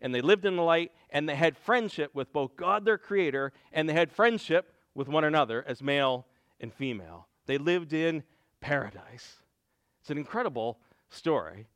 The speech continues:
that God out of his goodness is so loving and so merciful and kind that God wanted to share his goodness, so he created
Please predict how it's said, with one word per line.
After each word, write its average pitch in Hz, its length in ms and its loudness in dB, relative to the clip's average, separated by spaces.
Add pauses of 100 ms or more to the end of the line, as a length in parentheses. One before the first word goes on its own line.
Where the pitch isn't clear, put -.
(340)
that 135 120 -2
God 202 240 8
out 233 120 8
of 220 100 6
his 196 120 4
goodness 131 640 -2 (360)
is 135 100 -4
so 202 440 2 (760)
loving 190 560 8
and 147 220 -4
so 170 420 2
merciful 156 580 0
and 139 120 -4
kind 123 300 -2
that 139 120 -10
God 156 240 2
wanted 165 320 -2
to 151 120 -6
share 185 600 6
his 175 220 4
goodness, 165 800 2 (1040)
so 139 200 -4
he 156 440 -6 (120)
created 131 480 -4